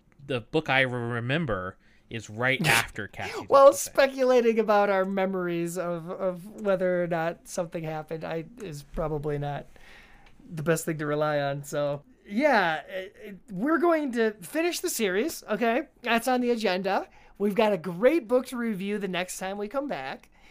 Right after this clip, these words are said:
Speaker 2: and it's definitely going to happen. So I would ask, uh, everybody to consider checking out our Patreon, right? And, uh, coming back for the next episode.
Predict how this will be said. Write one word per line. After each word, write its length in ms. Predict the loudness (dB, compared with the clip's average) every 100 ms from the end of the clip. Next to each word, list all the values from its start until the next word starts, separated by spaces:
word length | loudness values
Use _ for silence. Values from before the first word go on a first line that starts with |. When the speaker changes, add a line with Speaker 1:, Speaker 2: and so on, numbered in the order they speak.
| -20 -18 -8
Speaker 2:
and 380 | -4 -4 -6 -6
it's 240 | -8 -10
definitely 520 | -8 -6 -4 -4 -4
going 200 | -4 -4
to 80 | -6
happen. 400 | -6 -6 -8 -12 -16 _ -8
So 640 | -2 0 0 -2 -6 -10 -20 -2
I 380 | 0 2 0 -4
would 320 | -6 -6 -6
ask, 580 | -6 -4 -4 -4 -6 -8
uh, 400 | -10 -8 -6 -6
everybody 580 | -4 -2 -2 -4 -6 -12 -16 -20 -14 -8
to 460 | -4 -4 -4 -6
consider 880 | -6 -6 -2 -2 0 0 -2 -4 -8 -14 _ _
checking 360 | -4 -2 0 0
out 180 | 2
our 100 | 2
Patreon, 600 | 2 2 2 2 2 -2 -10 _ _ _
right? 300 | -10 -10 -10 -16 _ -16 -8
And, 520 | -6 -4 -6 -6 -2
uh, 200 | 0 0
coming 220 | -2 2
back 180 | 2 2
for 60 | 2
the 60 |
next 200 | 2 4
episode. 560 | 4 4 2 -2 -4